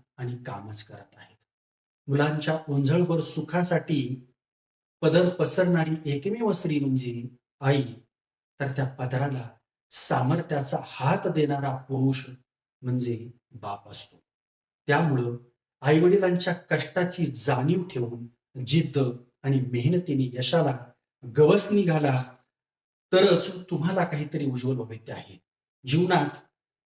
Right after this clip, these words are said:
ज्यांच्या पाचवीला संघर्ष अस-, पुजलेला असतो ना, त्यांचे यश तितक्याच ताकदीनं पुढं जातं, हे सुद्धा वास्तव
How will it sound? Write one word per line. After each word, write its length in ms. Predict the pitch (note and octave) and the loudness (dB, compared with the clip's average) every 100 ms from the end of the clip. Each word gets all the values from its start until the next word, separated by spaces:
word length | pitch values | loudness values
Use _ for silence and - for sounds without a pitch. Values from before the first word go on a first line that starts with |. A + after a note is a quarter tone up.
| C3 | 0
ज्यांच्या 380 | D#3 D#3+ F#3+ E3+ | 2 2 2 -4
पाचवीला 640 | - D3 C3+ F3+ F3+ D#3+ | -2 -2 -2 0 2 2
संघर्ष 600 | - - C#3 D3+ F3+ - | 0 0 2 2 2 2
अस-, 220 | F3 - | 0 0
पुजलेला 420 | D#3+ C#3+ E3 F3 | -4 -2 0 2
असतो 300 | E3+ - G3 | 0 -2 -4
ना, 80 | G3 - _ _ _ _ - | -4 -4 _ _ _ _ -2
त्यांचे 400 | C3+ C3 C#3+ A#2+ | 0 0 -2 -2
यश 340 | C3 B2+ - D3+ - C#3+ | 0 -2 -6 -10 -10 -8
तितक्याच 580 | C3 - E3 F3 F#3 F3 - | -8 -8 -6 -4 -4 -8 -8
ताकदीनं 500 | C3+ A#2 - D#3+ D3 | -12 -12 -6 -2 0
पुढं 380 | C3 - B2 D#3+ | -2 -6 0 0
जातं, 540 | E3+ C#3 - B2 B2+ B2+ _ _ - | 0 -2 -4 -8 -8 -12 _ _ -10
हे 60 | |
सुद्धा 220 | C#3+ C#3+ C3+ | -8 -6 -6
वास्तव 600 | B2 B2 - C3 A#2+ | -6 -8 -8 -8 -8